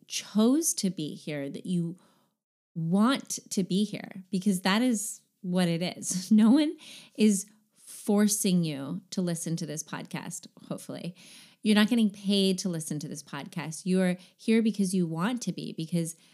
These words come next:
I'm assuming you want to better your life. You want to feel inspired. You want to feel motivated. You want to feel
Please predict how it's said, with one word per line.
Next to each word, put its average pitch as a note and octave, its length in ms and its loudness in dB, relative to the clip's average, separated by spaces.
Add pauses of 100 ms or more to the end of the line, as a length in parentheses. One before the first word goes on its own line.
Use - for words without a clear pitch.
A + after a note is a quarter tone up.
(160)
I'm D#3 140 -2
assuming D#3+ 680 -2 (420)
you F3 540 4 (520)
want F3 440 0
to - 80 -2
better G3 320 2
your G#3+ 200 2
life. E3+ 460 -4
You F3+ 140 0
want F#3 160 2
to G3 60 2
feel G3 240 0
inspired. F#3 760 0
You E3 140 -4
want E3 140 -2
to F3 40 0
feel F3 260 0
motivated. D#3+ 760 -2
You E3 100 -4
want B3 180 2
to - 80 -16
feel F#3 460 2